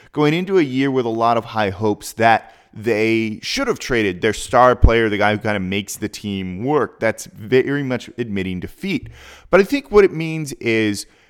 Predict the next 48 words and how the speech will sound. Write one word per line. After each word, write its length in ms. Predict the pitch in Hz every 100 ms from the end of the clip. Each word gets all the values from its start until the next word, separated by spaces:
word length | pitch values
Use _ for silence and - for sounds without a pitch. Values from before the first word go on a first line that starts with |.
| _
maybe 280 | 139 180 220
the 100 | 226
Pelicans 560 | 135 135 143 139 156 135
were 140 | 135
being 320 | 107 120 131
a 60 | 123
little 240 | 113 113
bit 180 | 110 110
naive 540 | 110 101 98 110 127 113
or 100 | 104
a 40 |
little 200 | 104 101
bit 160 | 98 -
foolish 540 | - 135 123 107 -
thinking 420 | - 127 123 135
that 160 | 123 -
they 80 | 110
could 180 | 107
sell 320 | - 123 117 -
Anthony 400 | 107 104 104 104
Davis 460 | 95 87 82 87 -
on 240 | 139 143
this. 260 | 104 90 - 123
And 100 | 120
maybe 220 | 131 147
they 140 | 151
needed 260 | 139 131 123
to 60 |
be 240 | 110 123 113
kind 240 | 135 123
of 60 | 113
more 200 | 113 110
in 180 | 113 107
tune, 320 | - 127 117
in 140 | 107
touch 480 | - - 170 - - - - _
with 220 | 135 143
their 100 | 147
superstar 640 | 139 - 143 170 - 127 -
player, 260 | 135 123
knowing 300 | 113 120 117
he 220 | 110 147
was 180 | 147 117
just 320 | - 107 -
never 460 | 101 98 113 107 113
going 480 | 98 104 104 101 95
to 260 | - 107
re-sign, 720 | 95 95 85 - 117 113 110